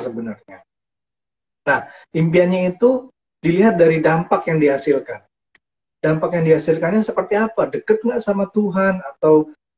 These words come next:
eh, melatih dia untuk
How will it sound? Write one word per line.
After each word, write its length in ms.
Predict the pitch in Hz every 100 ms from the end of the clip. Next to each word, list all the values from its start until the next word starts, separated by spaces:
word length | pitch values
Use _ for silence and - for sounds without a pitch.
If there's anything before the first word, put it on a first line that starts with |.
| -
eh, 380 | 151 147 147 143 143 - _ _ _
melatih 520 | 156 180 185 - 170
dia 280 | 160 170 180 175
untuk 480 | 156 156 170 160